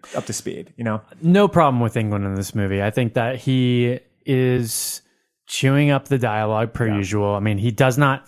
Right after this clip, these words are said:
Speaker 2: it doesn't feel like he's missed a beat.
Speaker 1: No.
Speaker 2: I feel like he's Freddy. It's fun. It's silly. Uh, it's definitely more of the M T V Freddy that we used to get back in the day. But, like,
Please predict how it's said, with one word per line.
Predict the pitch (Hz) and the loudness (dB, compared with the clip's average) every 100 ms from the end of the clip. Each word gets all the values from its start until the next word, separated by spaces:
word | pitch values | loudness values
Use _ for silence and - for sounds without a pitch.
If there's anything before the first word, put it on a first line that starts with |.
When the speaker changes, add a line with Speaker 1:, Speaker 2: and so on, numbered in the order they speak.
| - | -8
Speaker 2:
it | 151 | 0
doesn't | 190 214 | 2 2
feel | - 180 | 2 4
like | 151 | 4
he's | 131 123 | 2 0
missed | 127 123 117 | 0 -2 -4
a | |
beat. | 104 110 107 - - - | -8 -6 -6 -10 -20 -10
Speaker 1:
No. | 117 95 | -6 -4
Speaker 2:
I | 120 | -2
feel | 127 147 | 2 2
like | 139 127 123 - | 2 0 -2 -8
he's | - 107 | -12 -8
Freddy. | - 165 160 156 - - _ | 2 2 4 0 -2 -12 _
It's | - 123 - | -8 -6 -4
fun. | - 131 131 131 | -2 0 2 0
It's | 123 | -4
silly. | - - 135 135 135 135 - | -4 0 0 2 0 -2 -6
Uh, | 120 117 117 110 - _ - | -6 -6 -8 -14 -20 _ -8
it's | 156 160 - | -4 -2 2
definitely | 202 196 180 | 2 4 2
more | 156 147 | 4 4
of | |
the | 131 | 4
M | 135 131 | 2 2
T | 135 | 0
V | 123 123 | 2 0
Freddy | - 120 123 | 0 0 0
that | 117 | -2
we | 123 | -2
used | 123 113 | -4 -4
to | 117 | -2
get | 117 110 | -2 -2
back | 110 113 | -4 -4
in | |
the | 120 | -2
day. | 113 110 | 0 0
But, | 107 120 135 | 0 -2 0
like, | 123 117 | -2 -2